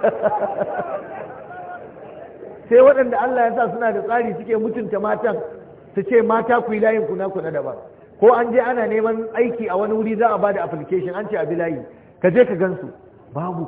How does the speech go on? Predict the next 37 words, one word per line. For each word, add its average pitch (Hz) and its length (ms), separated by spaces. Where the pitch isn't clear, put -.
kunya, 185 360
ba 165 260
jin 160 180
nauyi, 139 300
ba 202 320
jin 214 240
cewa 180 360
ni 202 240
mace 170 340
ce 175 160
ma, 175 220
bari 185 220
in 208 140
tsare 208 260
mutunci 185 460
na 185 120
in - 80
kare 180 320
darajata. 147 520
A'a. 180 360
Matan 220 380
da 208 120
a 202 60
wannan 233 340
zamani, 214 420
in 240 160
shiga 220 260
mota, 226 480
a 185 120
shiga 202 280
mota 254 340
a 190 100
yi 233 80
tafiya 233 360
mai 190 140
nisa, 240 340
a 208 80